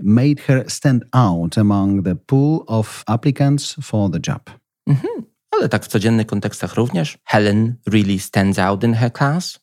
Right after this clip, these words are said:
Speaker 1: Czyli Helenka była prymuską, w dużym skrócie mówiąc. „Helen really stands out in her class”. No dobra, wracając do biznesu.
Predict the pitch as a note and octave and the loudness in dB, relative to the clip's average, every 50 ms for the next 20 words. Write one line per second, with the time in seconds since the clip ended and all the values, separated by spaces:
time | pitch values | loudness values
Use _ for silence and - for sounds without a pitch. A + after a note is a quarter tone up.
0 | _ _ - - G#3+ G#3+ C#3+ - B2 A2+ A2 A2+ G#2+ - A#2 A2+ A#2 C3 D3 G#2+ | _ _ -8 -4 -2 0 2 2 2 2 2 2 2 0 0 0 0 0 -2 0
1 | F#2+ G2+ F2+ A2+ - - A#3 C#4+ D4 D4 A#3 D#3+ - - - F#2+ E2+ D2+ C#2+ - | 0 2 2 2 0 0 0 2 2 2 2 2 0 0 0 0 0 0 -2 -6
2 | _ - G#2+ F2+ E2 G#2 F2+ C#2+ D2+ C#2+ - - E2+ D#2+ D2 - D#2 D#2+ D2 C#2 | _ -8 -6 -2 0 0 0 0 0 -2 -2 -4 -4 -4 -2 -2 -2 -2 -2 -2
3 | C2 B1 C2+ - - - C3+ C3 C3+ C3+ C3+ C#3 - - F#2+ G2+ F#2 F2 E2+ - | -4 -6 -6 -6 -2 0 2 2 2 2 2 0 -2 -2 0 0 0 0 -2 -4
4 | - - - - C#3 D3 D3+ C#3+ - - - C#3+ B2+ B2+ C3 B2+ B2 - - A2+ | -6 -6 -2 0 2 2 2 0 -2 -4 -2 0 2 2 2 0 0 -2 -2 -2
5 | G2+ G2 - - E2+ E2 - - - - - - - - - _ - - - - | -2 0 0 -2 -4 -6 -6 -6 -6 -6 -6 -8 -10 -12 -12 _ -16 -14 -12 -12
6 | - - - - - - A3 G#3+ C#3+ - - - - - - - A2 C3+ C3+ - | -12 -12 -12 -10 -6 -2 0 2 2 0 0 -4 -12 -10 -4 0 2 2 4 4
7 | F#3+ F3 C#3+ E3 D3 D3 C#3 D3 D3+ - - G#3+ B3 | 2 2 2 2 2 2 2 2 2 2 0 -2 -4